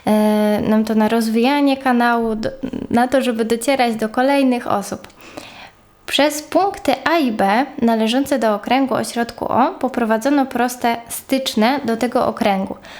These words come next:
przecinające się w punkcie C. Zobacz rysunek. Miara kąta A B C jest równa A,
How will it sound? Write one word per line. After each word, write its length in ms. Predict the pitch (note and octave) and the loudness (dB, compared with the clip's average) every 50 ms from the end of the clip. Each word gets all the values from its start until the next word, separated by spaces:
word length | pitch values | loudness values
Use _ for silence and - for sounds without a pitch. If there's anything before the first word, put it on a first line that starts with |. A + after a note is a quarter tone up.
| - - - | -20 -10 -4
przecinające 840 | - - E4+ F4+ - - D4 B3+ G#3+ G#3+ A3 A#3+ B3+ B3+ B3+ A3+ A3 | -2 0 0 -2 0 0 0 2 4 4 4 2 2 0 -2 -4 -4
się 140 | - A3 | -4 -6
w 60 | G#3 - | -8 -2
punkcie 400 | - A3 A3 A3 - - G#3+ G#3+ | 0 0 0 0 -2 -2 -4 -4
C. 240 | G#3+ - F#3+ G#3 G#3 - - - - | -2 -4 -4 -4 -4 -10 -18 -20 -14
Zobacz 380 | - - C4 C4+ D4+ C4+ B3+ B3+ | -4 -2 0 2 2 0 0 -2
rysunek. 640 | A3+ A3 A3+ A3+ A3 - G#3+ G3+ F#3+ - - - - - - - - | -2 -2 0 -2 0 0 0 0 0 0 -4 -8 -14 -20 -8 -2 0
Miara 300 | A#3+ D4 F4 F4+ D#4 C#4+ | 2 2 2 2 0 0
kąta 440 | - A3+ G#3+ G#3 G3+ G#3+ A3+ - | 0 0 0 0 0 0 0 0
A 120 | - C#4+ C#4+ | 0 0 0
B 160 | B3+ C4+ A#3+ | 2 0 -2
C 300 | A#3+ - G3+ G3 A#3+ D4+ - - - - - - - - - - - | 0 -2 0 0 0 0 -2 -8 -18 -20 -18 -18 -18 -18 -20 -8 -2
jest 300 | C#4+ F4+ G#4+ - - - | 0 0 0 -2 -4 -4
równa 380 | - G3 F#3+ G3 G3 F#3+ F#3+ G#3 - - - - - - - - _ _ | -2 -2 0 0 0 0 0 -2 -4 -10 -18 -20 -20 -20 -20 -20 _ _
A, 240 | - C4+ D#4 E4 F#4 | 0 0 2 0 0